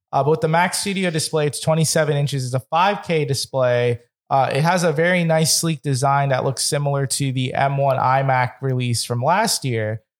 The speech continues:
Uh, but the mics, the cameras, and the speaker systems in these things, Apple touts is the best ever released in their products.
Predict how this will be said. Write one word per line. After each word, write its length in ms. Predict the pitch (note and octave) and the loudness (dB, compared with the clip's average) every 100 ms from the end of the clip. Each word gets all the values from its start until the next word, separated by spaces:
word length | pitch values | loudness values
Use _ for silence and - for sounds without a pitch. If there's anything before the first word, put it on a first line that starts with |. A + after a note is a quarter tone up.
| _ _ | _ _
Uh, 100 | C3+ | 0
but 160 | C3+ D3 | 0 0
the 60 | D#3+ | 0
mics, 560 | D#3 E3 G#3 G3 - | 2 2 2 -2 -4
the 80 | D#3 | -4
cameras, 520 | - E3 E3 E3 D#3+ | -4 -2 0 2 0
and 100 | C#3+ | 0
the 80 | C#3 | 0
speaker 400 | - - D#3 D3 | -2 -2 -2 -2
systems 560 | C#3 D3 B2+ - C#3 B2+ | -2 -2 -2 -2 -2 0
in 120 | C3+ | -2
these 240 | C3+ B2+ | 0 -2
things, 460 | - C#3 C3+ C3 B2 | 0 0 0 -2 -2
Apple 420 | - C3+ C3+ C#3 | 0 0 2 -2
touts 400 | B2+ C#3 C3+ C3+ | 0 2 2 0
is 140 | C3+ A#2 | -4 -2
the 100 | A#2 | 0
best 380 | B2+ C3+ - | 2 2 0
ever 320 | - C#3 C#3 C#3 | 0 0 2 0
released 460 | C3+ B2+ C3 B2 | -2 -2 -4 -6
in 180 | - C#3+ | -4 0
their 120 | C#3+ C3+ | 0 0
products. 760 | - C3 C3 B2+ B2+ A#2+ - | 0 2 2 2 0 -2 -10